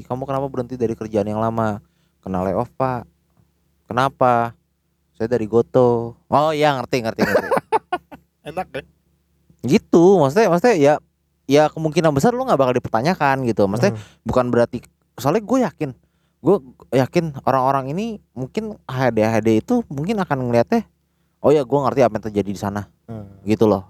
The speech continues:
Speaker 1: Gue berarti bukan berarti lo per-, nggak perform.
Speaker 2: Hmm.
Speaker 1: Ya, perform atau tidak perform tergantung sistem lah.
Speaker 2: Nggak, Pak. Nah, sampai titik ini gue kebayang, Pak.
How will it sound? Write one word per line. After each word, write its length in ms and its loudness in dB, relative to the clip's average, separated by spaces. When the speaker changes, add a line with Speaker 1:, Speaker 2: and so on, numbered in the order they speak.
Speaker 1:
Gue 300 2
berarti 260 -4
bukan 220 0
berarti 300 -2
lo 160 0
per-, 180 -4
nggak 220 -6
perform. 360 -2
Speaker 2:
Hmm. 260 -8
Speaker 1:
Ya, 140 4
perform 360 -6
atau 160 0
tidak 180 0
perform 300 -6
tergantung 360 -2
sistem 320 -8
lah. 120 -10
Speaker 2:
Nggak, 180 -4
Pak. 140 -12
Nah, 220 -6
sampai 240 -8
titik 200 -6
ini 120 -6
gue 120 -4
kebayang, 360 -4
Pak. 140 -20